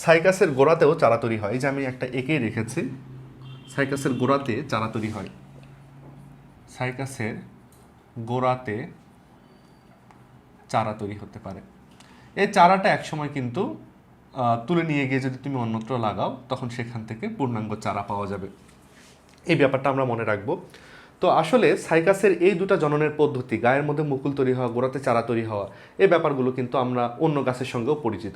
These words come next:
আমরা অনেক ক্ষেত্রে দেখেছি। সজিনা গাছের একটা ডাল কেটে লাগাই দিলে কিন্তু সেখান থেকে সজিনা গাছ হয়। আবার দেখা যায় যে কলার গাছের গোড়াতে ছোট ছোট কলার গাছ তৈরি হয়। এই ব্যাপারগুলোর সঙ্গে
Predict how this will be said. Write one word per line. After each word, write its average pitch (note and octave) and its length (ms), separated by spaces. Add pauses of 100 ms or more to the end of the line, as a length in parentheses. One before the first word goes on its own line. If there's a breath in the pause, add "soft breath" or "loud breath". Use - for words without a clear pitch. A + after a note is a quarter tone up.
আমরা A#2 180
অনেক C3 160
ক্ষেত্রে D3 220 (100)
দেখেছি। G#2 300 (340 loud breath)
সজিনা C#3 380
গাছের B2+ 280
একটা A#2+ 200
ডাল A#2 140 (100)
কেটে A#2 260
লাগাই G#2+ 260
দিলে G#2 180
কিন্তু G#2+ 220
সেখান A2 240
থেকে G#2 220
সজিনা A2+ 340
গাছ F#2+ 200
হয়। F#2+ 140 (400 loud breath)
আবার B2+ 140 (100)
দেখা C3 220
যায় B2 160
যে A#2+ 120
কলার C3 240
গাছের B2 260
গোড়াতে A#2 300
ছোট A#2+ 100 (100)
ছোট A#2 140 (380 loud breath)
কলার A#2 240
গাছ G#2 200
তৈরি G2 200
হয়। F#2+ 120 (120)
এই G#3 80
ব্যাপারগুলোর E3+ 440
সঙ্গে C#3+ 160